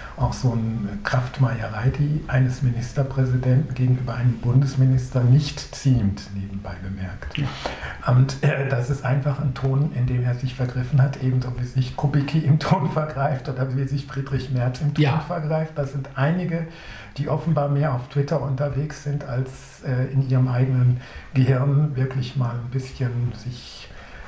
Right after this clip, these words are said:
Speaker 2: Oder
Speaker 1: ein
Speaker 2: es ist
Speaker 1: bisschen weiter
Speaker 2: kalkuliert.
Speaker 1: zu orientieren. Das kann auch kalkuliert sein, mag sein. Äh,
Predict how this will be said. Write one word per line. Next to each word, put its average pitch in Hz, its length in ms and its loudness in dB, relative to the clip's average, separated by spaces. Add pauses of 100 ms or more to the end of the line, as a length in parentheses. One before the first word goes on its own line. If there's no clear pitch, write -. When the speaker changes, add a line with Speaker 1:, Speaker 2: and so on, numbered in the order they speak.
Speaker 2:
Oder 123 220 8
Speaker 1:
ein 127 80 8
Speaker 2:
es - 0 -
ist 147 160 2
Speaker 1:
bisschen 143 180 6
weiter 151 220 2
Speaker 2:
kalkuliert. 139 240 4
Speaker 1:
zu 139 100 2
orientieren. 113 760 -4
Das 120 260 -8
kann 151 180 2
auch 147 200 0
kalkuliert 127 720 -4
sein, 143 260 -2
mag - 200 -4
sein. 135 580 -4 (580)
Äh, 127 340 2